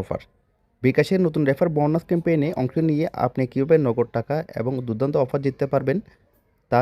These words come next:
জানাবো এই ভিডিওতে। বিকাশ নিয়ে এলো আবারও রেফার ক্যাম্পেইন। এই ক্যাম্পেইনে অংশগ্রহণ করে আপনি জিতে নিতে পারেন বাইক, স্মার্ট টিভি, ল্যাপটপ সহ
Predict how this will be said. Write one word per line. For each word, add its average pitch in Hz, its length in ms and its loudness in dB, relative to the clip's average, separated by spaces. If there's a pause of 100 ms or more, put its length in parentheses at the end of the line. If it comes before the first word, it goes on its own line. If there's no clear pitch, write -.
জানাবো 139 300 2 (200)
এই 139 100 0
ভিডিওতে। 104 340 -2 (760)
বিকাশ 165 240 2 (100)
নিয়ে 190 220 4
এলো 170 120 4 (140)
আবারও 127 340 4
রেফার 127 260 0
ক্যাম্পেইন। 104 340 -2 (560)
এই 147 120 6
ক্যাম্পেইনে 196 500 2
অংশগ্রহণ 165 460 -4
করে 160 220 0
আপনি 139 180 -4 (140)
জিতে 131 200 0
নিতে 151 220 2
পারেন 143 180 0 (520)
বাইক, 135 240 2 (340)
স্মার্ট 139 300 -4
টিভি, 139 240 -2 (220)
ল্যাপটপ 127 380 -2
সহ 147 140 -2